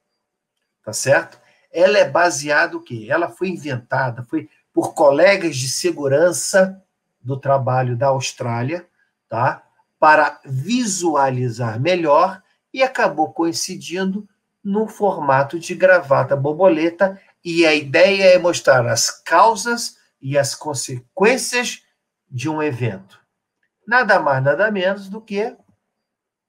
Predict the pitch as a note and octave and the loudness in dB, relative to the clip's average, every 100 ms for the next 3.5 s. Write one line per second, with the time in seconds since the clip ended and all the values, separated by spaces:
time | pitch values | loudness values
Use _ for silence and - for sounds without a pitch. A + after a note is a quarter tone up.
0 | _ _ _ _ _ _ F#3 - G3 C3+ | _ _ _ _ _ _ -12 -4 -2 -2
1 | A2+ - _ _ _ - F3 G3+ F3 G#3 | -8 -14 _ _ _ -6 -2 0 2 2
2 | G#3+ F#3 F#3 E3+ - C3 F3 E3+ E3 D#3 | 2 0 -2 -4 -8 -6 -4 0 2 2
3 | D3 D#3+ F#3+ F#3+ - | 2 2 2 0 -10